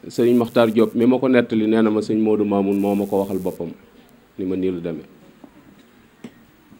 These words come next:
Sëñ Makhtar Diop Kaolack la dëkk. Nee na ma booba dama amum tudd,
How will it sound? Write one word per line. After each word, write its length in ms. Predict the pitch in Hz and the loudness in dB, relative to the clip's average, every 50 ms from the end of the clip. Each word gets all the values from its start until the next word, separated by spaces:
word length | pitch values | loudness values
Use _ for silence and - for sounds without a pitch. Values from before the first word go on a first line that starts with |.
| _ _ _ - - - - _ - - - | _ _ _ -16 -16 -16 -16 _ -20 -10 -6
Sëñ 120 | 110 101 98 | -2 0 0
Makhtar 320 | 101 101 101 - 98 98 87 | 0 -2 0 0 0 0 0
Diop 200 | 95 101 101 - | -2 -2 -2 0
Kaolack 280 | - 110 104 104 101 104 | 0 2 2 2 0 -2
la 100 | 98 92 | -4 -4
dëkk. 200 | 85 85 82 - - - - - - - - - - - - - - - - - - _ - - - _ - - - - _ _ - - _ _ _ _ - - - - | -4 -6 -10 -12 -16 -20 -20 -20 -20 -18 -18 -20 -20 -20 -20 -18 -18 -18 -18 -18 -20 _ -20 -20 -20 _ -20 -18 -18 -20 _ _ -20 -20 _ _ _ _ -20 -16 -8 -4
Nee 100 | 98 98 | -2 0
na 80 | 101 | 0
ma 80 | 104 104 | 0 2
booba 240 | 101 107 104 98 101 | 2 2 2 2 2
dama 220 | 101 104 104 104 | 0 2 0 0
amum 240 | 87 110 110 107 110 | 2 2 2 2 2
tudd, 320 | 110 131 131 - 104 107 | 2 2 0 0 -2 -8